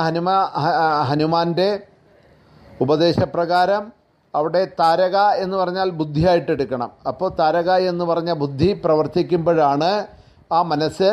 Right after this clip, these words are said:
അവിടെ, പ്രക്ഷുബ്ധമായിട്ടുള്ള മനസ്സ് അവിടെ ശാന്തമാകുന്നത്. അപ്പോൾ മനസ്സാകുന്ന ലക്ഷ്മണൻ അവിടെ വരുന്നത് പ്രക്ഷുബ്ധമായിട്ടാണ്. വേണ്ടി വന്നിട്ടുണ്ടെങ്കിൽ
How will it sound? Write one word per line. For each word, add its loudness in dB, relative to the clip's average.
അവിടെ, 0
പ്രക്ഷുബ്ധമായിട്ടുള്ള -2
മനസ്സ് 0
അവിടെ 0
ശാന്തമാകുന്നത്. -2
അപ്പോൾ -2
മനസ്സാകുന്ന 0
ലക്ഷ്മണൻ -4
അവിടെ 0
വരുന്നത് 0
പ്രക്ഷുബ്ധമായിട്ടാണ്. -2
വേണ്ടി 2
വന്നിട്ടുണ്ടെങ്കിൽ -4